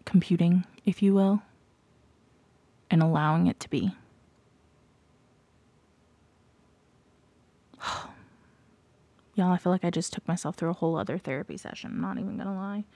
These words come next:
<laughs> It's kinda what this felt like today. But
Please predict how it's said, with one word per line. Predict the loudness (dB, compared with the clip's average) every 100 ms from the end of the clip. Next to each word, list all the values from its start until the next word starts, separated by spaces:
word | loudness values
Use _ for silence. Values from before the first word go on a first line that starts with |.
| _ 0
<laughs> | 0 0 0 0 0 -4 -8 -10 -12 _
It's | -4 -4 -6 -8
kinda | -4 -2
what | -2 -4
this | -8 -4
felt | -2 -2
like | -6 -6
today. | -4 -4 -6 _ -20 -20 -20 -20 -20 -20 -20 _ _ _ _ _ _ _ _ _ _
But | 2 6 6 6 0